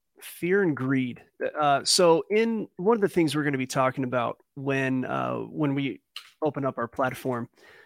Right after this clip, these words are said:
is the psychological aspect of trading. I got a whole, uh,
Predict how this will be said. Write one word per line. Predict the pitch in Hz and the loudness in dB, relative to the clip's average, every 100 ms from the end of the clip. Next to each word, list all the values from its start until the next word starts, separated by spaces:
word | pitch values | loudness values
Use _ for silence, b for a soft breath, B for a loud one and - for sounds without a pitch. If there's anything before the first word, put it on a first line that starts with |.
| b b | b b
is | 139 | -2
the | 127 | 2
psychological | - 185 - 139 135 - 120 | 4 2 4 2 2 0 -2
aspect | 120 - 123 - | -2 -4 -8 -8
of | |
trading. | - 123 117 107 | -8 -6 -6 -8
I | |
got | 127 131 | -4 -4
a | |
whole, | 143 165 165 156 b b b b _ | 0 2 2 0 b b b b _
uh, | - 127 117 | -4 -2 -2